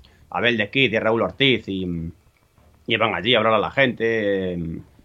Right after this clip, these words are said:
hacían scratch y tal. Y bueno, eh,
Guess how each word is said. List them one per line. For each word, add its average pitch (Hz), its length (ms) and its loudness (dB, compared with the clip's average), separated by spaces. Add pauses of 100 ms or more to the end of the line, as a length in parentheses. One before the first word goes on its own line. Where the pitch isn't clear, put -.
hacían 95 340 -2
scratch 117 560 2
y 85 80 -10
tal. 113 320 2 (920)
Y 151 80 -2
bueno, 190 340 8
eh, 139 520 4